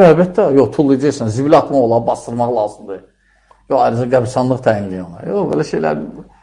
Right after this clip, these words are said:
savadsızlıqdır. Əlbəttə, tu-, tullanan şey tulla, e, qurbanlıqdan. Nə imkan var, ver heyvan yesin,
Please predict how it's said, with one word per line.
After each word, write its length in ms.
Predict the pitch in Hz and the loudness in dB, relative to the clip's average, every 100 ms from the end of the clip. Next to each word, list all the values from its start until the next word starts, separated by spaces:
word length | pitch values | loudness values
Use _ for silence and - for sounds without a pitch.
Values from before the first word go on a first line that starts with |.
| _ _ | _ _
savadsızlıqdır. 760 | - 135 120 139 135 135 - - _ _ 156 | 0 0 0 -2 -4 -6 -8 -16 _ _ 0
Əlbəttə, 460 | 165 269 277 196 117 - | 2 0 0 2 4 2
tu-, 180 | - - 139 - - 113 | -4 -6 -8 -8 -10 -2
tullanan 460 | - 170 180 196 | 4 6 8 6
şey 200 | 180 170 | 4 0
tulla, 340 | 170 151 143 143 143 - - _ _ _ _ _ _ _ _ _ _ _ _ _ _ - | 2 2 4 4 2 -4 -20 _ _ _ _ _ _ _ _ _ _ _ _ _ _ -14
e, 60 | 131 131 | -12 -6
qurbanlıqdan. 760 | 113 131 127 120 117 98 92 - _ _ _ _ _ _ _ - | 2 6 6 6 4 -2 -8 -12 _ _ _ _ _ _ _ -4
Nə 300 | 127 170 175 | 2 4 4
imkan 380 | 165 - 175 165 | 0 0 2 4
var, 180 | 165 147 | 4 6
ver 140 | 165 | 6
heyvan 320 | 147 160 143 151 | 6 4 2 0
yesin, 480 | 135 139 139 135 | 0 0 -2 -2